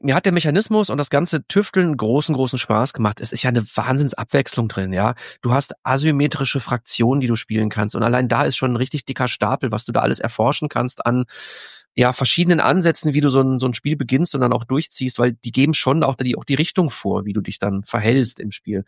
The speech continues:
Du kannst deine Schiffe upgraden und dann eben eine größere Reichweite erzeugen, einen stärkeren Kampfwert vielleicht erzeugen. Ähm, die Module sind auch natürlich hochinteressant und auch verdammt wichtig, denn immer wenn du die Schiffe zurückholst,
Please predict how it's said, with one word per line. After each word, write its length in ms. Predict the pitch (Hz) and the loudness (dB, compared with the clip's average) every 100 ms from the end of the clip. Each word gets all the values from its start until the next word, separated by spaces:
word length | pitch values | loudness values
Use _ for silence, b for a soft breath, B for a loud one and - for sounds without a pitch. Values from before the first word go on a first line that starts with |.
| B B B - | B B B -10
Du 80 | 127 | -2
kannst 240 | 151 - | -2 2
deine 140 | 165 | 2
Schiffe 420 | 156 - 165 - - | 2 0 0 0 0
upgraden 600 | 120 - 117 120 127 127 | -2 -4 2 2 2 0
und 160 | 117 | 2
dann 160 | 120 123 | 2 2
eben 220 | 123 120 | 0 0
eine 100 | 127 | -2
größere 400 | 110 117 - 135 | -2 -4 -2 0
Reichweite 560 | 98 110 123 120 113 113 | 2 0 0 0 0 -2
erzeugen, 520 | - - 110 107 107 B B - | -4 -2 0 0 -4 B B -10
einen 60 | 123 | -4
stärkeren 480 | 127 127 139 127 | 0 0 0 -4
Kampfwert 840 | 113 123 151 - - 117 131 139 - | -2 -2 -2 -6 -14 -4 0 2 0
vielleicht 360 | - 123 127 | -4 -2 -2
erzeugen. 580 | 135 - 127 127 123 123 - b b b b b _ - | -4 -6 -2 -2 -2 -6 -12 b b b b b _ 0
Ähm, 520 | 120 117 120 117 120 _ _ _ _ _ _ | 2 2 0 -4 -6 _ _ _ _ _ _
die 100 | 143 | 0
Module 680 | 147 151 151 202 214 208 147 - | 2 2 2 4 6 4 0 -4
sind 220 | 131 147 | -2 2
auch 160 | - 160 | 2 2
natürlich 360 | 156 147 131 | 0 -2 -2
hochinteressant 640 | 135 175 175 131 - 143 170 | 0 0 0 -2 0 0 2
und 80 | |
auch 100 | 131 | 0
verdammt 320 | - 117 110 - | 0 0 -2 -2
wichtig, 280 | - 156 | -2 -2
denn 180 | - 120 | 0 0
immer 240 | - 151 135 | 0 0 2
wenn 100 | 135 | 0
du 60 | |
die 120 | 123 | 0
Schiffe 260 | 117 139 - | -2 -4 -6
zurückholst, 720 | - 120 190 135 131 160 - | -4 -2 -2 2 2 2 -4